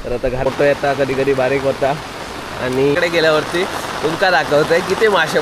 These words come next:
पकडला. जवळजवळ दोन ते तीन तासात पप्पांनी एवढे मासे पकडलेले असतील, कारण एकदा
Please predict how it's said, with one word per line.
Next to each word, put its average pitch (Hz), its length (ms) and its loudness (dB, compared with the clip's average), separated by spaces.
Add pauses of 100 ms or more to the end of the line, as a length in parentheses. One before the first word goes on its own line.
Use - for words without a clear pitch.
पकडला. 143 480 2 (140)
जवळजवळ 160 460 2
दोन 170 240 2
ते 175 60 -2 (120)
तीन 180 220 0
तासात 160 320 0
पप्पांनी 160 320 -2
एवढे 156 220 2
मासे 151 300 0 (100)
पकडलेले 123 500 -2
असतील, 147 280 -4 (400)
कारण 147 140 2
एकदा 175 540 4